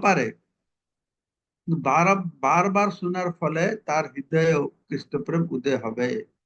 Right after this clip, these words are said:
প্রথমে না শুনতে পারলেও, "যে বা নাহি বুঝে কেহ", সে বুঝতে পারবে কখন? শুনিতে শুনিতে সে, শুনতে শুনতে।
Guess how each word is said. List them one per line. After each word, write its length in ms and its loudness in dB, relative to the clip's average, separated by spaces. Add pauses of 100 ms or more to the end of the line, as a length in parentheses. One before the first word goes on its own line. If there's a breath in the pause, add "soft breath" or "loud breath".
(260)
প্রথমে 280 -8
না 200 -4
শুনতে 320 -8
পারলেও, 440 -2 (1000)
"যে 100 2
বা 180 4
নাহি 280 6
বুঝে 400 0
কেহ", 280 0 (1900)
সে 280 -6
বুঝতে 380 2
পারবে 340 0 (220)
কখন? 360 0 (800)
শুনিতে 460 4
শুনিতে 480 2
সে, 180 -14 (840)
শুনতে 380 2
শুনতে। 380 -6